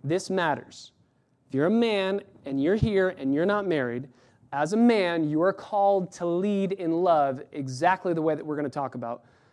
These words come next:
this morning. We're just called, you're called to lead in different relationships, different ways in the relationships that you're given, but you're called to lead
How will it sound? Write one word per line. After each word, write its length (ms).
this 200
morning. 220
We're 100
just 220
called, 260
you're 160
called 240
to 40
lead 160
in 100
different 280
relationships, 560
different 320
ways 280
in 60
the 80
relationships 540
that 80
you're 100
given, 300
but 140
you're 100
called 480
to 100
lead 500